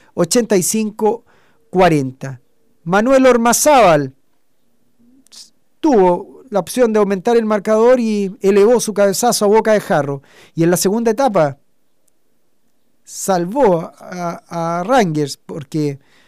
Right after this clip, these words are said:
cuando la cuenta estaba uno a uno en la línea, despejó, eh, con la cabeza un remate muy ajustado, con arco destapado de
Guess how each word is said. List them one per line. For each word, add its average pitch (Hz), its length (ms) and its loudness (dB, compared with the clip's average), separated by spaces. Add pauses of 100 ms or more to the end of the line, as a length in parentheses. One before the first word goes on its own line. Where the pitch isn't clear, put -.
(400)
cuando 151 260 -4
la 147 100 0
cuenta 190 280 -6
estaba 175 440 -2 (120)
uno 240 320 -4
a 196 60 0
uno 214 440 -2 (140)
en 160 320 -6
la 143 100 -6
línea, 190 540 -4 (260)
despejó, 175 840 -4 (680)
eh, 143 680 -10
con 208 200 -2
la 190 120 0
cabeza 180 560 0
un 175 320 -4
remate 165 420 -2
muy 196 160 -2
ajustado, 180 640 0
con 170 160 -2
arco 185 300 -2
destapado 160 580 0
de 180 240 -2